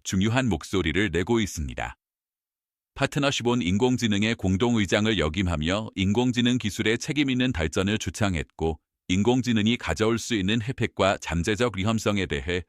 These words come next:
균형 잡힌 시각을 제시하고 있습니다. 이처럼 그는 기술 혁신과 윤리적 책임을 동시에 추구하는 선구적인 인공지능 리더로 평가받고 있습니다.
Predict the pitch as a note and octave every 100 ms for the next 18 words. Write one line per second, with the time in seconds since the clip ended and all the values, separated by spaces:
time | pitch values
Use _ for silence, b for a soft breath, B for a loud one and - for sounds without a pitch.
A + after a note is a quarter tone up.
0 | _ - G2+ G#2+ B2 A2 - A#2 G#2 -
1 | D2 D#2 A#2 G#2+ G2 - A2+ F#2 G2 E2+
2 | D2+ C2+ B1 A1 - _ _ _ _ _
3 | _ _ _ _ - F#2 G#2+ G#2 G#2+ F#2
4 | G#2+ G2+ B2 D#2+ - G#2+ C3+ C3 B2+ A#2+
5 | G#2+ A2+ A2 F#2 B2 C3 C3+ - C3+ A2
6 | G#2+ A2+ F#2+ F#2+ - F#2 G#2 - C3+ B2+
7 | G#2+ A#2 A#2+ - E3+ D#3+ C3 C3 C#3+ G2+
8 | G#2 A2+ B2+ A#2+ A#2 A2+ F2 D#2+ E2 A#2+
9 | - E3+ E3 D3 F#2 - A2 F#2+ - C2
10 | - -